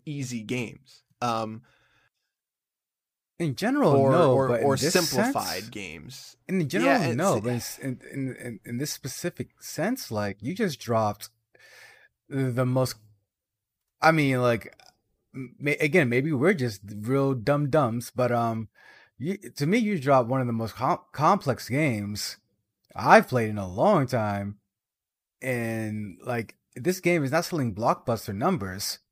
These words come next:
Speaker 2: just in general, so it's like, you drop it on your s-, on your, uh, service that does have blockbuster numbers, and you're like, you wanna get people into it, and I'm, I'm sorry, like, I, this is just not it, like,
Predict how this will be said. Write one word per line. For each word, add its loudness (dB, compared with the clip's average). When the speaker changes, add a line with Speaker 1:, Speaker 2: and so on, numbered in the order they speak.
Speaker 2:
just -8
in -6
general, -2
so -6
it's -10
like, -6
you -12
drop 0
it 2
on 2
your -4
s-, -10
on -6
your, -4
uh, -8
service 0
that -6
does 6
have 4
blockbuster -6
numbers, -8
and -8
you're -6
like, -8
you -6
wanna -2
get -4
people -6
into -2
it, -8
and -8
I'm, -6
I'm -10
sorry, 0
like, -2
I, -8
this -6
is -10
just -8
not -4
it, 0
like, -10